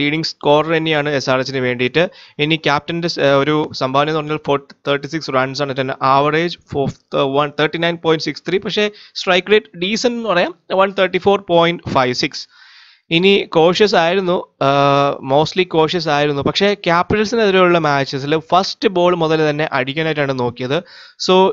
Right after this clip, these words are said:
ഈ ഒരു മാച്ചിലും ഇതേ ഒരു ടാക്ടിക്കിനെ ആയിരിക്കും യൂസ് ചെയ്യാൻ പോകുന്നത്. ഫസ്റ്റ് തന്നെ ആർ സി ബിയുടെ ബൗളേഴ്സിനെ പ്രഷറൈസ് ചെയ്യാനായിരിക്കും നോക്കുന്നത്. But ഈസി അല്ല ഷാർജ ക്രിക്കറ്റ് ഗ്രൗണ്ടിൽ.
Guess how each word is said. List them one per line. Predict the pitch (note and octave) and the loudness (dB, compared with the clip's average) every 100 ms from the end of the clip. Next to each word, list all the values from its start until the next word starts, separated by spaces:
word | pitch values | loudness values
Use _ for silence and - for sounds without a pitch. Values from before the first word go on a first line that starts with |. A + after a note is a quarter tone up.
| - | 0
ഈ | F3+ G3 | 2 4
ഒരു | F#3 | 4
മാച്ചിലും | F3 E3 D#3 F3+ F#3 | 0 0 0 -4 -2
ഇതേ | D3+ D#3+ F3+ G#3+ | 0 2 4 4
ഒരു | G3+ F3+ | 4 0
ടാക്ടിക്കിനെ | E3+ D3+ D#3 E3 | -2 -4 -8 -2
ആയിരിക്കും | D#3 D3+ D3+ | -2 0 -2
യൂസ് | C#3 | 0
ചെയ്യാൻ | D3 C#3+ | -2 0
പോകുന്നത്. | C3+ C3+ C#3+ E3 | 0 2 2 2
ഫസ്റ്റ് | D3 C#3 F#3 F3 | 0 -2 -2 0
തന്നെ | E3 | 2
ആർ | D3 C3+ | 0 0
സി | D#3 | -2
ബിയുടെ | D#3 | -2
ബൗളേഴ്സിനെ | D3 C#3 C3+ C3 C#3+ D3+ | 0 2 0 -2 -4 -4
പ്രഷറൈസ് | C3+ B2 C3 C3 | -4 -2 -2 0
ചെയ്യാനായിരിക്കും | C#3 C3 C3 C#3 | 0 0 -2 -4
നോക്കുന്നത്. | B2 A#2+ B2+ C3 D#3+ | -6 -6 -6 -4 -2
But | D3 - | -4 -4
ഈസി | C3 C#3 D#3+ | -4 -2 -2
അല്ല | C#3 C3+ F3 - _ _ _ | -2 0 -2 -4 _ _ _
ഷാർജ | - B2+ B2+ | -2 -2 -2
ക്രിക്കറ്റ് | B2 A#2 A#2+ | -6 -6 -8
ഗ്രൗണ്ടിൽ. | B2 A2 - | -6 -8 -10